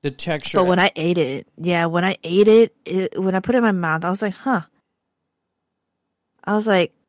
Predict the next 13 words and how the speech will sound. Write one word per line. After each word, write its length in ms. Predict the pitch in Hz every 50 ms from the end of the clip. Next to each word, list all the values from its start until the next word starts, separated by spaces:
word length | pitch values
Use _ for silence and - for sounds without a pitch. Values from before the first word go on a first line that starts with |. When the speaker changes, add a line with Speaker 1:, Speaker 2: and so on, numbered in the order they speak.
| _ -
Speaker 2:
it's, 140 | - 185 185 -
it's 180 | 202 190 -
kinda 160 | - 247 269
mushy. 640 | 254 214 170 160 160 - - - 170 170 196 220 233 _ _ _ _ _ _ _ _ _ _ _ _ -
And 180 | - 220 214 190
then 300 | 208 208 202 202 196 185 -
it, 220 | 202 190 - _ - -
it 180 | 202 220 220
ha-, 120 | 208 214 - -
it's 180 | 208 214 214 220
like, 220 | 214 190 - - -
you 100 | 202 226
had 160 | 233 247 208